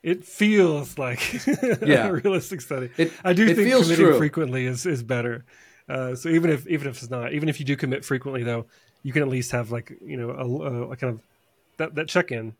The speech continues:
Speaker 1: you can hand
Speaker 2: Right.
Speaker 1: off. It, it's just, it's nice to have those checkpoints to see where you're at, and even still, you could even look through your own, uh, log and say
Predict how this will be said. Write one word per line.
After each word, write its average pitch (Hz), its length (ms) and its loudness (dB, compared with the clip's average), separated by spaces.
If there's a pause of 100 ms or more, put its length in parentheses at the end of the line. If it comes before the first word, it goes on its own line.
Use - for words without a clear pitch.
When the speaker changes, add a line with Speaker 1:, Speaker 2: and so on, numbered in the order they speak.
(320)
Speaker 1:
you 127 100 -12
can 120 100 -2
hand 123 140 6
Speaker 2:
Right. 120 60 -2
Speaker 1:
off. 117 200 -8
It, 143 100 -8
it's 160 200 -6
just, 143 200 -4
it's 143 200 -8
nice 135 240 0
to 135 100 -6
have 123 240 -2
those 117 180 -6
checkpoints 123 640 -12
to 110 60 -12
see 120 180 -8
where 113 140 -6
you're 113 180 -6
at, 113 260 -8
and 120 220 -10 (560)
even 175 260 2
still, 196 260 2
you - 60 2
could 190 120 0
even 131 180 -2
look 139 120 -6
through 135 100 -4
your 139 180 0
own, 139 360 0
uh, 123 240 0
log 131 400 -2
and 120 180 -6
say 120 340 -4